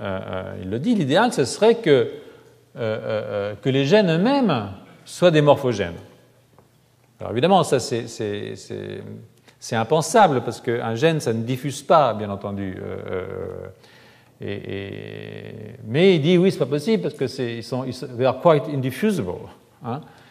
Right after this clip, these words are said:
Mais si vous imaginez, c'est seulement par courtoisie, alors, j'adore le style de, de, de Turing, euh, euh, mais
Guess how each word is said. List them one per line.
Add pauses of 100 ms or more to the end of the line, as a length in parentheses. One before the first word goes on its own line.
(260)
Mais
si
vous
imaginez, (300)
c'est
seulement
par
courtoisie,
alors, (300)
j'adore
le
style
de,
de,
de
Turing,
euh, (200)
euh, (600)
mais